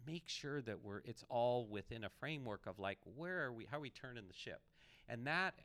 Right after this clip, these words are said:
do-, goes back to one of the other things you wanna, you know, I think the homelessness issue and the affordable housing issue are so closely linked. And I think sometimes people forget about that, that,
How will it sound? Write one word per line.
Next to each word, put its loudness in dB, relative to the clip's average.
do-, 0
goes -2
back 2
to -2
one -2
of -2
the 0
other 4
things -2
you -2
wanna, 0
you 2
know, 4
I 4
think -6
the 0
homelessness -2
issue -4
and 0
the 2
affordable 0
housing 0
issue -4
are 0
so 2
closely -4
linked. -2
And 0
I 4
think -4
sometimes -4
people -8
forget -2
about -2
that, -12
that, -6